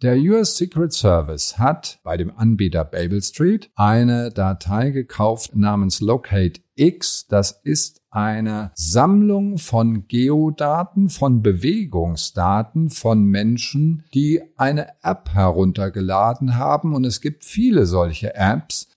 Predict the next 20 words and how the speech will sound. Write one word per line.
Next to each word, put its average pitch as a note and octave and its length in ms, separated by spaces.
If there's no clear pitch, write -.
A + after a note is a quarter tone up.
die F#3+ 200
die G3 160
Erlaubnis G#2 680
geben, D3 500
das A#2+ 360
Bewegungsprofil A2+ 960
aufzuzeichnen. D#2+ 1400
Und - 300
all G3+ 300
diese G3 520
Apps - 440
sind C#3+ 400
miteinander C3+ 880
vernetzt G2 560
und G#2+ 200
liefern E3 440
ihre C#3+ 280
Daten F#2+ 520
bei F2+ 160
Locate G#2 580